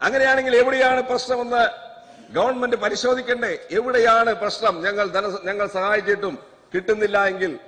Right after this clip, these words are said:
എന്ന് നേരെ ചൊവ്വേ ശമ്പളം കൊടുക്കാൻ കഴിയുന്നില്ല എങ്കിൽ, ശമ്പളത്തിന്റെ കാര്യം മാത്രമാണ്, മറ്റൊരു ആനുകൂല്യങ്ങളെക്കുറിച്ചും ഇപ്പോൾ തൊഴിലാളി സംസാരിക്കാത്ത സാഹചര്യമാണ്. കൃത്യമായി ശമ്പളം പോലും കൊടുക്കാൻ കഴിയാത്ത സാഹചര്യം എന്താണ് എന്ന് പരിശോധിക്കണ്ടേ?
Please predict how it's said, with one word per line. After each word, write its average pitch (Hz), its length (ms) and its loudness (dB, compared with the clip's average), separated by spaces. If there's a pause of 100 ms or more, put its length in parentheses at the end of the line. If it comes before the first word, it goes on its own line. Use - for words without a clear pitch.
(280)
എന്ന് 151 300 -6 (120)
നേരെ 196 240 0
ചൊവ്വേ 202 260 -2
ശമ്പളം 196 400 -2
കൊടുക്കാൻ 196 380 -4
കഴിയുന്നില്ല 190 580 -4
എങ്കിൽ, 180 200 -6
ശമ്പളത്തിന്റെ 226 600 -4
കാര്യം 233 300 2
മാത്രമാണ്, 233 500 0 (880)
മറ്റൊരു 196 540 2
ആനുകൂല്യങ്ങളെക്കുറിച്ചും 254 1080 0
ഇപ്പോൾ 254 260 -2
തൊഴിലാളി 247 320 2
സംസാരിക്കാത്ത 240 840 -2
സാഹചര്യമാണ്. 240 560 0 (800)
കൃത്യമായി 220 500 0
ശമ്പളം 220 560 -2
പോലും 214 280 0
കൊടുക്കാൻ 202 460 -2
കഴിയാത്ത 196 440 -2
സാഹചര്യം 196 600 -4
എന്താണ് 190 340 -2
എന്ന് 185 200 -8
പരിശോധിക്കണ്ടേ? 185 760 -6